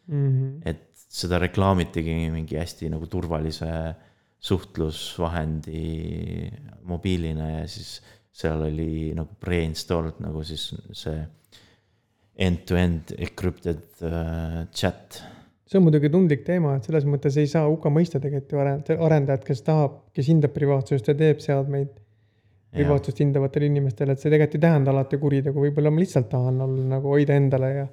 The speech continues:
Speaker 2: No Austraalias on niiviisi, et seal,
Speaker 1: <clears throat>
Speaker 2: äh, nad tahavad isegi mingit seadust vastu võtma,
Speaker 1: Mhm.
Speaker 2: et, et, äh, selliseid, äh, et igal nagu mingi krüpteeritud äpil peaks nagu olema backdoor nagu,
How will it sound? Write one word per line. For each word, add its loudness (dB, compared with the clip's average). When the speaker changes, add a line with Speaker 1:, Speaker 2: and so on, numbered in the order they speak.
Speaker 2:
No 6
Austraalias 4
on 2
niiviisi, 0
et -10
seal, 0
Speaker 1:
<clears throat> -
Speaker 2:
äh, 10
nad -2
tahavad -6
isegi -8
mingit -8
seadust -6
vastu -8
võtma, 0
Speaker 1:
Mhm. 2
Speaker 2:
et, -2
et, -18
äh, -8
selliseid, -10
äh, -8
et -12
igal 0
nagu -2
mingi -6
krüpteeritud -4
äpil -6
peaks -8
nagu -4
olema -6
backdoor -6
nagu, -6